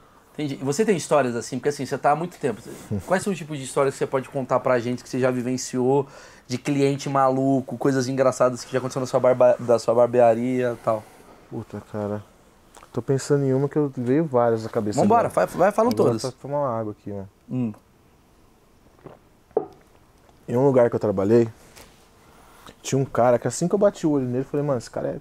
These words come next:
Speaker 2: xarope. Chupeta, chupeta, chupeta." E se ele ver, ele vai saber que é ele. Por isso que é o pior, mano, que é muito característico.
Speaker 1: <laughs>
Speaker 2: Ele andava assim, mano, bota, calça preta,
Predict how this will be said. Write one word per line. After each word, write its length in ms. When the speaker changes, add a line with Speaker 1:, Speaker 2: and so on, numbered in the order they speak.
Speaker 2:
xarope. 500
Chupeta, 500
chupeta, 380
chupeta." 380
E 40
se 140
ele 140
ver, 120
ele 100
vai 100
saber 220
que 100
é 40
ele. 200
Por 100
isso 140
que 80
é 20
o 40
pior, 360
mano, 200
que 80
é 20
muito 180
característico. 720
Speaker 1:
<laughs> 80
Speaker 2:
Ele 140
andava 280
assim, 240
mano, 360
bota, 500
calça 240
preta, 500